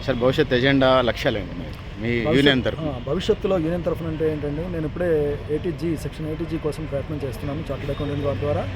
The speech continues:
Speaker 2: అది అవుతే ఏంటంటే ఇండస్ట్రీలో సెలబ్రిటీ ఫోటోగ్రాఫర్స్ చాలామంది ఉన్నారు. హైదరాబాద్లో అంటే నలభై లక్షలు, ముప్పై లక్షలు, యాభై లక్షలు పెళ్ళిళ్ళు చేసేవాళ్ళు.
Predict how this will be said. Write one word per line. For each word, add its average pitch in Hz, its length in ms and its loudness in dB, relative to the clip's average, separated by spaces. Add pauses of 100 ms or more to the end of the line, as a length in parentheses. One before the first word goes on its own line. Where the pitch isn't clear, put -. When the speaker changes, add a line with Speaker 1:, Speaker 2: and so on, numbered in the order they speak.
(500)
Speaker 2:
అది 160 160 2
అవుతే 202 320 4
ఏంటంటే 185 540 0
ఇండస్ట్రీలో 170 420 0
సెలబ్రిటీ 170 400 -2
ఫోటోగ్రాఫర్స్ 160 500 -2
చాలామంది 156 280 2
ఉన్నారు. 151 200 0
హైదరాబాద్లో 147 400 0
అంటే 143 120 -2
నలభై 143 240 -2
లక్షలు, 147 240 -2
ముప్పై 143 260 -4
లక్షలు, 143 240 -4
యాభై 143 160 -2
లక్షలు 139 180 -4
పెళ్ళిళ్ళు 139 400 -2
చేసేవాళ్ళు. 135 420 -4